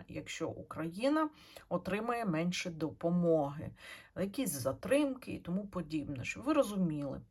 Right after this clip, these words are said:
все залежить від нашої влади. Або дуже багато. Ось якось так.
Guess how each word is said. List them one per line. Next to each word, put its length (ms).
все 300
залежить 480
від 120
нашої 380
влади. 560
Або 260
дуже 260
багато. 420
Ось 220
якось 300
так. 300